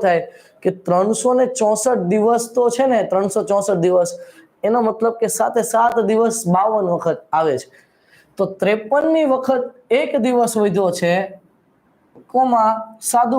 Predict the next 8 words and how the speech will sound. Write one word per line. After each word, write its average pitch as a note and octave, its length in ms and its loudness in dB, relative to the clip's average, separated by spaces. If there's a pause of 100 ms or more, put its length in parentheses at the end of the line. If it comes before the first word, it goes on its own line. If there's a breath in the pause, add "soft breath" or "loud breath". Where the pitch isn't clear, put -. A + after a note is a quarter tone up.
વર્ષમાં, G3+ 500 0
એટલે F#3 200 -2 (240)
એનો A3+ 140 0 (120)
જવાબ F#3+ 320 0
આવે F#3 120 0 (200)
એકના F#3 340 -2 (100)
છેદમાં E3+ 460 -2
ત્રણસો D3 460 -2